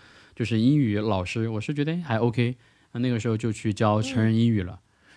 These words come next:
Speaker 1: 然后再往后面走，我就去教雅思，对，然后后面就开始自己做公众号，然后后面就出去旅行去了。
Speaker 2: 所以那你那个时候是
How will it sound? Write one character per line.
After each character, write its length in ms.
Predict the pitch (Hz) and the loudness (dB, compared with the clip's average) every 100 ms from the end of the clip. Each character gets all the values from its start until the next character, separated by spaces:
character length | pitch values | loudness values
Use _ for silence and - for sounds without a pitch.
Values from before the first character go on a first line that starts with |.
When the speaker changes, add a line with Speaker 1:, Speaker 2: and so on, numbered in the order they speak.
| - | -2
Speaker 1:
然 100 | 120 | 0
后 40 | |
再 140 | 117 196 | 4 6
往 120 | 120 | 4
后 100 | 131 | 2
面 180 | 123 110 | 0 0
走， 160 | 107 | -2
我 80 | 95 | -2
就 120 | 104 | -6
去 520 | 98 113 104 98 95 92 | -6 -4 -2 -2 -4 -4
教 160 | 110 | -4
雅 180 | 104 90 | -4 -6
思， 320 | - 101 95 107 _ _ _ - | -8 -10 -10 -14 _ _ _ -20
对， 180 | 101 - | -18 -12
然 120 | 104 | -8
后 380 | 107 107 104 101 | -6 -4 -4 -6
后 160 | 92 127 | -4 -2
面 160 | 120 | 0
就 100 | 110 | 0
开 180 | 104 110 | -2 -2
始 180 | 107 101 | -2 -4
自 160 | - 104 | -4 -4
己 100 | 95 | -2
做 220 | 104 98 | -2 -2
公 180 | 104 104 | -2 0
众 140 | 104 | 0
号， 360 | 104 98 92 - _ _ _ | 0 -2 -4 -8 _ _ _
然 180 | 101 98 | -10 -8
后 480 | 95 98 95 92 90 | -6 -6 -6 -8 -10
后 120 | 104 | -10
面 100 | 101 | -8
就 240 | 98 92 92 | -6 -8 -10
出 180 | - 101 | -10 -10
去 420 | - 98 95 90 | -6 -6 -4 -6
旅 100 | 104 | -8
行 220 | 90 92 90 | -8 -8 -10
去 140 | 104 | -10
了。 160 | 98 - _ _ _ _ _ _ _ | -14 -16 _ _ _ _ _ _ _
Speaker 2:
所 280 | - 269 339 | -8 -6 -4
以 80 | |
那 160 | 339 370 | -4 -6
你 160 | 277 185 | -6 -8
那 140 | 240 | -8
个 120 | 269 | -8
时 120 | - | -8
候 160 | 208 226 | -8 -8
是 320 | - - 240 | -8 -8 -10